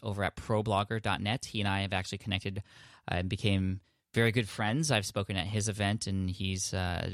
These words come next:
been a major influence on me for a long time now. And when I was first starting out, he was the one who I looked to for a lot of the blogging advice. Um, I got to connect with him a couple times on a live stream, which was really cool, back in two thousand nine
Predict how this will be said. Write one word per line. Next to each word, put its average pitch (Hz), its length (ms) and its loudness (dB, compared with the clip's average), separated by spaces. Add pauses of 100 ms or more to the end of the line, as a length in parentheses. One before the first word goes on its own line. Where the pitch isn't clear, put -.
been 92 240 0
a - 60 0
major 104 260 4
influence 101 400 0
on 101 120 2
me 98 200 0
for 107 180 0
a 107 60 2
long 120 220 2
time 90 260 0
now. 67 300 -8 (340)
And 110 140 4
when 107 120 4
I 107 100 4
was 104 120 0
first 110 220 0
starting 107 260 0
out, 120 180 2
he 127 120 -2
was 131 140 -4
the 131 60 0
one 123 140 4
who 113 140 4
I 110 60 4
looked 104 200 -2
to 107 160 -2
for 98 380 0
a - 100 -2
lot 98 160 0
of 92 60 -4
the 95 60 -4
blogging 95 520 2
advice. 69 560 -6 (420)
Um, 90 280 -4
I 90 100 -4
got 95 220 0 (140)
to 98 180 -2
connect 101 360 0
with 104 140 -2
him 98 180 2
a - 60 0 (100)
couple 151 240 2
times 110 440 2
on 101 100 0
a 95 60 -2
live 95 200 0
stream, 117 420 2
which 113 140 0
was 107 140 -2
really 101 180 2
cool, 113 440 2 (280)
back 95 220 4
in 104 80 0
two 98 140 -2
thousand 95 420 0
nine 95 300 2